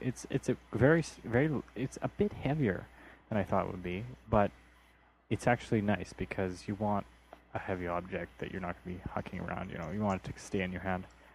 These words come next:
Um, I saw a few people in the U S who had them. It's interesting.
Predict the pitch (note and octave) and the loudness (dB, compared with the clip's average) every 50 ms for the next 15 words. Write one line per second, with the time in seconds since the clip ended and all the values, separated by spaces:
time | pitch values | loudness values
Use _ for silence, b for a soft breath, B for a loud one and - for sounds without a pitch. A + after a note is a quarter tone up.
0 | b b b b b b b b b b b b b b _ - C3 A#2+ A#2+ A#2+ | b b b b b b b b b b b b b b _ 4 6 8 10 10
1 | A#2+ A#2+ A#2+ A#2+ A#2+ A#2+ A#2+ A#2+ - - - - - - C#3+ C#3+ C#3+ - C#3+ B2+ | 10 10 8 8 6 4 0 -2 -4 -6 -4 -2 6 6 6 6 6 4 2 4
2 | - B2+ A#2 - B2+ B2 B2 A#2 - A2 A2 A2+ A#2+ A#2+ G#2+ G2+ G2 A#2 - - | 4 2 2 2 2 0 0 0 -2 -2 -4 -4 -2 -2 0 0 0 0 -2 -8
3 | - - - - G#2 G2 F#2+ F#2 F#2 F#2+ A2 B2+ D3 C#3 - - - _ _ _ | -16 -16 -8 -8 -6 -2 -2 -2 -2 -4 -6 -8 -8 -12 -16 -20 -20 _ _ _
4 | _ _ _ _ _ _ _ _ _ - F#3+ - - - - - - - | _ _ _ _ _ _ _ _ _ -10 -10 -10 -10 -12 -8 -6 -6 -6